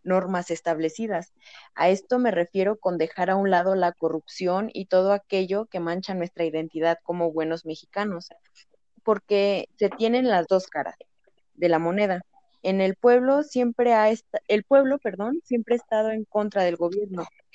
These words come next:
este, cosa que debería ser lo contrario,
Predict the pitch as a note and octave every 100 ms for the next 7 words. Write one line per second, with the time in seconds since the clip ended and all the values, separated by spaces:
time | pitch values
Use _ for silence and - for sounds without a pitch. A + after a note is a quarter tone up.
0 | - - F#3 F3+ F#3+ - F#3 - G#3+ A#3+
1 | - G#3+ F#3 F3 F3+ F#3 F#3 E3+ E3 D#3+
2 | E3 G#3 A#3 F#3+